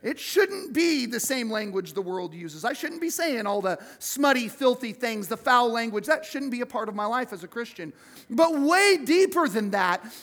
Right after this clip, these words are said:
is the whole of who I am. And that connection, that I really kind of see it in this way, that there is a, a direct, true, unpolluted, completely aligned conduit through which flows the issues of my heart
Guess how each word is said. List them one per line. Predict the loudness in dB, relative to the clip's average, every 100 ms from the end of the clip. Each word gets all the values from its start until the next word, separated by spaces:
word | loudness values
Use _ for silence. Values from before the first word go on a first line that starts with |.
| -4
is | -4 0
the | 0
whole | 2 4 4 4
of | 2 0
who | -2
I | -2 -2
am. | -4 -6 -6 -10 -16 _ _ _ -2
And | 2 6
that | 6 4 2
connection, | 2 4 2 0 0
that | 2 0 -6 6
I | 6
really | 8 4 2
kind | 0 0
of | 0
see | 0 -2
it | -2
in | -2
this | 0 0 -2
way, | -6 -8 -10 -8
that | -8 -2
there | 0 0
is | 0 -2 -2 2
a, | 4 2 -4 -18 _ _
a | -2 -2
direct, | -4 -4 -2 4 4 4 -2 -18 -16
true, | -14 -4 0 2 2 0 0
unpolluted, | 2 2 0 -2 0 0 -2 -4 -6
completely | -8 -6 -2 2 2 0 -2 0
aligned | 0 2 4 4 2 -2 -4
conduit | -2 0 0 -2 -2 -4 -8 -18 -20 -12
through | 0 4 6
which | 4 0
flows | -6 4 8 8 6 2 -8 -18 _
the | -4 0 0 2
issues | 0 2 2 4
of | 2 4
my | 4 4
heart | 4 2 2 0